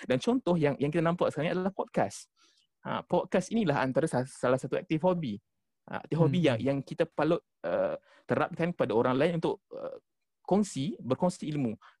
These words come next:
Speaker 1: Terus membudayakan ilmu itu, terus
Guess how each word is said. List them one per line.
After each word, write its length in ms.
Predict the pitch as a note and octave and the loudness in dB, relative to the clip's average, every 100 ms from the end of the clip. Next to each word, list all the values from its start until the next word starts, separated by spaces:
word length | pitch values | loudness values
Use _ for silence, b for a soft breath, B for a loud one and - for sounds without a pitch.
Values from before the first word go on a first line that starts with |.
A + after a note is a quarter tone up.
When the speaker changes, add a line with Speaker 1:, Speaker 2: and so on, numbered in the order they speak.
| - | 2
Speaker 1:
Terus 580 | D#3 D#3+ G3+ - - - - | 4 6 4 2 -8 -10 -2
membudayakan 840 | B2 B2+ C3 C3+ C#3+ E3+ E3 F3+ | 0 2 2 2 4 4 4 0
ilmu 320 | C3 C3 C#3 | 0 0 0
itu, 260 | C3+ G#3+ D#4+ - B _ | -2 -4 -6 -8 B _
terus 480 | C#3 E3 A3 - - | 2 4 2 -2 -8